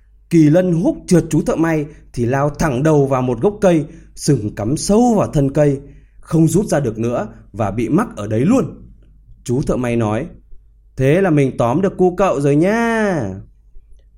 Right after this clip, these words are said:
Chú lấy dây thừng buộc vào cổ kỳ lân,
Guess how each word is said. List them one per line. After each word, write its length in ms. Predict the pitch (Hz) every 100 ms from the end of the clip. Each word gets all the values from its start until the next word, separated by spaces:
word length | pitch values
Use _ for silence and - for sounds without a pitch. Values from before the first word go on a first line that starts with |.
| _
Chú 180 | - 117
lấy 200 | 131 131
dây 180 | 143 170
thừng 420 | 160 135 101 - -
buộc 220 | 175 175
vào 100 | 151
cổ 220 | 156 120 113
kỳ 80 |
lân, 420 | 127 160 170 165